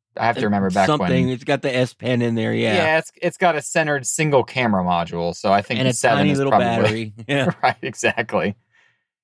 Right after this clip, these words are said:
Speaker 1: And then, you know, further down, there's some more sketches, like, like we were saying, but y-, you're right.
Speaker 2: And,
Speaker 1: I mean,
Speaker 2: and
Speaker 1: they don't look <laughs> like they match what that title tells me.
Speaker 2: And I am glad that, uh, they had a design.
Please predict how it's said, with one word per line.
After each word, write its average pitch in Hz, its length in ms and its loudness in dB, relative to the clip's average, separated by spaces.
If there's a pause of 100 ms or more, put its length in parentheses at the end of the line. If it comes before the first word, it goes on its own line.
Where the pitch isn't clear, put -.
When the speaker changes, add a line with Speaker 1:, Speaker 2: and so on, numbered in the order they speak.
Speaker 1:
And 147 140 -4
then, 135 400 0
you 123 140 -6
know, 95 200 0
further 117 340 -2
down, 104 260 0
there's 98 200 -4
some 113 180 -4
more 104 200 0
sketches, 92 600 -4
like, 90 240 -6 (120)
like 90 160 -6
we 92 80 -4
were 90 100 -4
saying, 85 400 -4
but 85 240 -2 (580)
y-, 107 140 -14
you're 104 260 -12
right. 104 300 0
Speaker 2:
And, - 20 -4
Speaker 1:
I - 60 0
mean, 104 120 2
Speaker 2:
and 104 100 0
Speaker 1:
they 120 60 0
don't 123 420 0
look 135 340 2
<laughs> - 0 -
like 104 460 0 (120)
they 104 240 -2
match 95 540 0
what 95 300 -2 (120)
that 87 440 -4
title 82 340 -4
tells 80 300 -10
me. - 200 -12
Speaker 2:
And 175 180 -2
I 196 160 -2
am 208 120 -2
glad 180 520 -2
that, 127 180 -4 (500)
uh, 147 380 -2
they 139 160 -2
had 160 160 0
a 156 60 -8
design. 139 560 -4